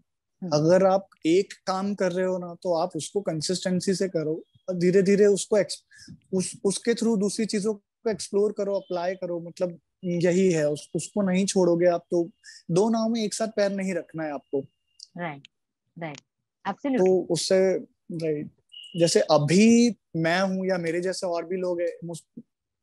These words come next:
Speaker 2: मुझसे अच्छे और भी artist हैं in इंदौर।
Speaker 1: हम्म।
Speaker 2: जिन
Speaker 1: Definitely।
Speaker 2: लोगों के साथ में मैं बैठता हूँ,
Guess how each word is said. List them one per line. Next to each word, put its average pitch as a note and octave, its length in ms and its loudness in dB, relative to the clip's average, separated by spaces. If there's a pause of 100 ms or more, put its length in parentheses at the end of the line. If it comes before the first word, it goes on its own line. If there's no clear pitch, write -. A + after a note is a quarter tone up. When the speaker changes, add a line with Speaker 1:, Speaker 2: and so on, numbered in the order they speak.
(140)
Speaker 2:
मुझसे F#3+ 240 0
अच्छे A3+ 220 0
और G3+ 160 4
भी G3 100 4
artist E3+ 360 -2
हैं G#3+ 120 -6
in G3+ 60 -4
इंदौर। D3 380 -4 (500)
Speaker 1:
हम्म। E3+ 180 -8 (1160)
Speaker 2:
जिन - 80 -2
Speaker 1:
Definitely। F3 200 -2
Speaker 2:
लोगों F3 180 4
के F3+ 80 0
साथ D#3+ 220 -4
में E3+ 80 -4
मैं E3 160 -2
बैठता C#3+ 300 2
हूँ, A#2 140 -8